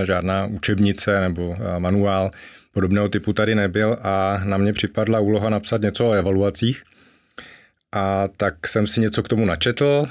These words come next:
eh, něco jsem napsal a začalo mě to zajímat a, a vlastně jsem se postupně, eh, dostali k tomu, že jsem to začal učit. A, eh, tím, jak,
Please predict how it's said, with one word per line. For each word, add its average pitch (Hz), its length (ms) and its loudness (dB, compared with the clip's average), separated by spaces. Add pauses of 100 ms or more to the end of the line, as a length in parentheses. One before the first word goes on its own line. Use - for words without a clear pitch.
eh, 104 200 2
něco 101 240 0
jsem 95 200 2
napsal 131 720 0
a 107 360 0
začalo 101 340 0
mě 107 120 2
to 107 120 -2
zajímat 110 600 0
a, 107 340 0 (220)
a 101 340 0
vlastně 101 440 -2
jsem 107 220 0
se 113 300 0
postupně, 107 920 0
eh, 98 680 0
dostali 104 420 -2
k - 40 -12
tomu, 101 220 2
že 98 60 0
jsem 104 160 0
to 98 60 2
začal 101 300 0
učit. 82 440 -4
A, 85 300 -2 (880)
eh, 90 220 0 (100)
tím, 101 240 2
jak, 117 200 2